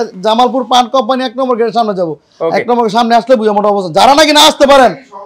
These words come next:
Speaker 1: অবশ্যই কুরিয়ার আমরা বাইক দিয়ে থাকি শাকিল ভাই।
Speaker 2: কুরিয়ারের মাধ্যমে?
Speaker 1: কুরিয়ারের মাধ্যমে বাইক দিয়ে থাকি সারা বাংলাদেশে।
Speaker 2: কয় টাকা দিতে হবে?
Speaker 1: Only দশ হাজার টাকা দিতে হয় যে কোনো বাইকে।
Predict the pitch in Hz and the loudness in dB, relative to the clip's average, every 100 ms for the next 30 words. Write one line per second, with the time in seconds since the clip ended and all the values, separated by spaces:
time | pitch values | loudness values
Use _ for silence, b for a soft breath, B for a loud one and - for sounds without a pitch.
0 | - - 311 370 - 370 269 370 381 359 | -10 0 4 4 6 4 6 6 6 6
1 | 359 359 339 339 311 349 339 320 339 330 | 6 4 4 4 4 4 4 4 2 4
2 | 330 320 277 269 262 311 330 330 330 320 | 4 4 4 0 -2 4 6 8 6 6
3 | 330 302 196 359 381 359 339 349 330 339 | 6 6 4 4 4 6 6 4 4 2
4 | 320 302 311 311 285 311 330 311 320 330 | 2 2 0 -2 2 4 4 4 4 4
5 | 311 254 285 247 180 254 277 277 277 285 | 4 4 6 4 4 4 4 2 2 2
6 | 269 185 135 247 320 339 302 339 320 330 | 4 2 2 2 2 2 4 4 4 4
7 | 330 339 330 320 320 320 302 285 320 330 | 2 4 4 4 2 4 4 4 2 4
8 | 330 302 269 302 262 | 4 6 4 4 4